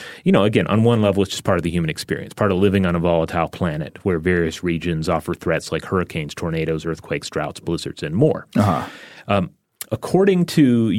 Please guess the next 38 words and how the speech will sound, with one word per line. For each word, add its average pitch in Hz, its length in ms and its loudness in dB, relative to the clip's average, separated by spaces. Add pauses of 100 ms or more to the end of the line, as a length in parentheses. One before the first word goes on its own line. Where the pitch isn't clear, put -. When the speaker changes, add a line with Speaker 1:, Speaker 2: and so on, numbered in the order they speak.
Speaker 1:
the 98 140 0
U 120 180 6
S 113 140 0
Geological 95 560 2
Survey, 80 420 -2
not 110 400 2
counting 135 520 0
ocean 107 340 2
floor 95 320 2
volcanoes, 87 800 -2 (220)
which 95 200 -2
are, 82 180 0
this 82 240 -8
is 95 60 -4
where 85 140 -4
we 78 80 -6
find 78 320 -6
most 87 320 -2
of 71 120 -8
them, 76 220 -8 (320)
uh, 90 140 2
there 113 240 2
are 95 300 2 (400)
fifteen 151 460 2
hundred 101 600 2 (140)
potentially 139 640 2
active 98 340 0
volcanoes 90 600 0
worldwide, 90 720 2 (280)
five 127 380 2
hundred 113 300 2
of 92 100 2
which 98 240 2
have 92 220 0
erupted 90 720 0
during 90 280 0
historical 87 640 -2
time. - 440 -8